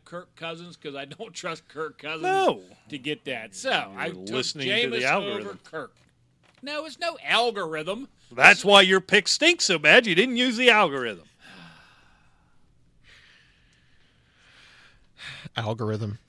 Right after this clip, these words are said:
Speaker 1: Why?
Speaker 3: science.
Speaker 2: We're waiting. I'm hungry. This show's running long.
Speaker 1: We don't care.
Speaker 2: But this, I do.
Speaker 1: Yeah, but I don't care if you care.
Speaker 2: I need a treat.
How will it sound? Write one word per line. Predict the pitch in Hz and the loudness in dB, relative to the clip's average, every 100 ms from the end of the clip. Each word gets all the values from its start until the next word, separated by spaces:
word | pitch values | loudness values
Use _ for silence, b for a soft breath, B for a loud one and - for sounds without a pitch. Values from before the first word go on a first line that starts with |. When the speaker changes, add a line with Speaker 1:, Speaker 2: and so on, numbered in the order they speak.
| - | -10
Speaker 1:
Why? | 160 | -8
Speaker 3:
science. | 101 113 110 113 - - | -6 -4 -4 -6 -10 -12
Speaker 2:
We're | 131 | -12
waiting. | 123 127 98 _ _ _ _ _ _ _ _ _ _ _ _ _ _ 120 | -8 -10 -12 _ _ _ _ _ _ _ _ _ _ _ _ _ _ -20
I'm | 107 | -16
hungry. | 120 117 92 | -14 -16 -16
This | 104 123 | -14 -12
show's | 151 127 110 | -10 -10 -10
running | 113 101 98 | -14 -14 -16
long. | 104 98 - _ _ _ _ _ | -16 -16 -20 _ _ _ _ _
Speaker 1:
We | 123 | -16
don't | 127 123 - | -14 -16 -16
care. | 127 123 - | -16 -14 -16
Speaker 2:
But | 117 | -20
this, | 107 95 98 | -20 -20 -8
I | 107 190 | -4 -4
do. | 117 175 101 - _ | -8 -18 -20 -20 _
Speaker 1:
Yeah, | 151 | -20
but | 127 123 | -18 -16
I | 139 | -14
don't | 165 - | -14 -16
care | - 175 226 170 | -18 -14 -12 -12
if | 135 107 143 | -16 -20 -18
you | 175 | -18
care. | 180 107 - | -18 -20 -14
Speaker 2:
I | 127 | -12
need | 151 156 | -10 -10
a | |
treat. | 127 - 185 - | -10 -12 -12 -14